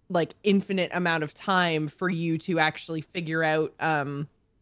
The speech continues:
like, what all of your, all of your, um, I guess, like, tasks for them are. Like, you get s-,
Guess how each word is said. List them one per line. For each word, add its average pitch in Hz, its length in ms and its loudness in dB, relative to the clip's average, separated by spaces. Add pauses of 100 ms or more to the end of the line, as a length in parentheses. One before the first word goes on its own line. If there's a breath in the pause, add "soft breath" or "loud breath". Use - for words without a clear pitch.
(560)
like, 196 240 0
what 170 300 2
all 170 220 4
of 156 120 -2
your, 156 400 0
all 147 240 0
of 151 120 -8
your, 147 320 -2
um, 143 380 -6 (1500)
I 185 60 2
guess, 170 220 -6
like, 147 160 -10
tasks - 720 0 (100)
for 165 200 2
them 135 200 0
are. 143 420 4
Like, 151 220 -2
you 180 60 -4
get 165 280 0 (100)
s-, - 200 -20